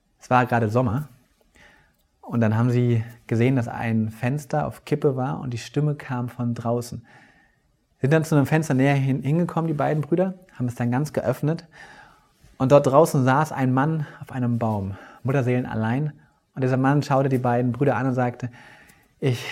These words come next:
ich hab mich nicht getraut, hereinzukommen. Aber ich bin schon hier seit ein-, einigen Abenden und ich hab immer von draußen zugehört. Und ich, ich muss sagen, ich bin echt fasziniert und begeistert von der Botschaft. Bitte hört nicht auf, macht weiter.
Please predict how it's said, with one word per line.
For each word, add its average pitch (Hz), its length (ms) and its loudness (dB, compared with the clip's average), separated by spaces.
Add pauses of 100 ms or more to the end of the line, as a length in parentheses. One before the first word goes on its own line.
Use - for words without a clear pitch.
(320)
ich - 180 -12
hab 190 80 -8
mich 123 140 -4
nicht 135 180 -2
getraut, 131 420 -2
hereinzukommen. 123 680 -4 (420)
Aber 135 140 2
ich 135 120 -2
bin 160 180 0
schon 147 140 -2
hier 151 160 2
seit 131 120 0
ein-, 131 260 -2
einigen 127 400 -2
Abenden 139 540 -2 (280)
und 135 100 -4
ich 127 60 0
hab 151 80 -2
immer 156 160 -2
von 151 220 -2
draußen 143 460 2
zugehört. 113 580 -4 (880)
Und 135 240 0
ich, - 300 -4 (200)
ich 135 120 -4
muss 147 180 0
sagen, 143 160 0
ich 131 80 -4
bin 135 140 -4
echt 147 160 -4
fasziniert 143 640 -2 (200)
und 135 120 -2
begeistert 147 500 -2
von 139 140 -4
der 123 100 2
Botschaft. 117 440 -4 (320)
Bitte - 500 2
hört 139 340 -2
nicht 139 320 -4
auf, 120 280 -6
macht - 380 -4
weiter. 147 380 -4